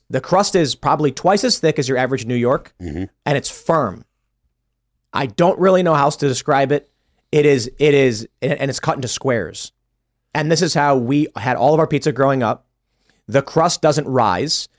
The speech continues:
Speaker 1: so you don't get, like, on a New York pizza, you, the back of the pizza is big,
Speaker 2: Can be,
Speaker 1: and
Speaker 2: yeah.
Speaker 1: then it's flat, and then, right, it's, it, it rises a little bit. Chicago pizza doesn't do that. It,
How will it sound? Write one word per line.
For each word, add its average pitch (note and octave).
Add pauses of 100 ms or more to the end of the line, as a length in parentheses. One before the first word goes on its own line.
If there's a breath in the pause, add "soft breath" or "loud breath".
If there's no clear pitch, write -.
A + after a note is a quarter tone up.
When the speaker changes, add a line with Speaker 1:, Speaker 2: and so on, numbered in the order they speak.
(180)
Speaker 1:
so D#3+
you C#3+
don't C#3+
get, C3
like, C3
on D3
a C3
New C3+
York G3
pizza, D#3+
you, C3
the A#2
back B2+
of D3+
the B2+
pizza C#3+
is A2+
big, D#3+
Speaker 2:
Can G2
be, D2+
Speaker 1:
and C3+
Speaker 2:
yeah. D3
Speaker 1:
then C#3
it's -
flat, C3+ (400)
and D3
then, C#3+
right, D3
it's, D3
it, F3+
it F3+
rises D#3+
a F#3+
little F#3+
bit. - (120)
Chicago F3+
pizza F#3
doesn't C#3+
do D#3+
that. A2 (240)
It, D#3